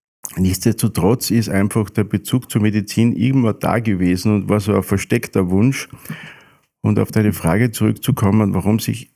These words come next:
warum sich das dann so ergeben hat und warum es mir nach wie vor nach wirklich sehr langer Zeit immer noch großen Spaß macht, ist, äh, dass ich in der glücklichen Situation bin, Produkte, äh,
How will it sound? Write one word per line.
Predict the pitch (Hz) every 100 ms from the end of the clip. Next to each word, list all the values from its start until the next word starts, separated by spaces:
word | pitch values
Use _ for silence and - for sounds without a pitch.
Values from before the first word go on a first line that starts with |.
| _
warum | - 101 107
sich | 110 107
das | 107 -
dann | 107
so | 101
ergeben | 92 90 98 135 113
hat | 101
und | 95 95
warum | 98
es | 110 -
mir | 98
nach | 85 87 110
wie | 113
vor | - 95 101
nach | 92 87 -
wirklich | 107 101 -
sehr | 104
langer | 104 92 92
Zeit | - 90 101
immer | 113
noch | 95 87
großen | 87 98 101
Spaß | - 90 107 87
macht, | 90 95
ist, | 104 107 - - - - - - _ _ _ _ _ _ _ _ _
äh, | 98 92
dass | 98 101
ich | 110
in | 107
der | 104
glücklichen | 113 123 131 123
Situation | 113 113 113 101 98 101 104
bin, | 113 107 71 -
Produkte, | - 104 107 123 - 123 113 110 - _ _
äh, | 95 95